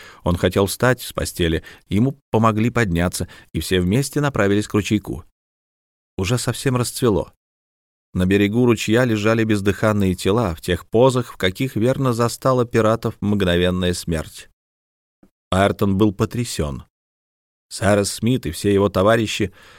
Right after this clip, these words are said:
молча смотрели на него. По знаку инженера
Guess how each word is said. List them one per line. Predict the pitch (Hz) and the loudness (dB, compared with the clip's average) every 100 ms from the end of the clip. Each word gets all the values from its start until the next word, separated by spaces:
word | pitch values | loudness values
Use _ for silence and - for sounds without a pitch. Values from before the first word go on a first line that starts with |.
| - - | -8 2
молча | 117 139 139 139 | 6 6 4 -2
смотрели | - 123 120 113 104 101 | 0 0 4 4 4 2
на | 104 | 0
него. | 104 95 82 82 _ _ _ _ _ _ _ _ _ | 0 0 0 -2 _ _ _ _ _ _ _ _ _
По | 92 | -2
знаку | 90 123 127 123 | 2 0 2 0
инженера | 113 110 123 147 | 2 2 2 0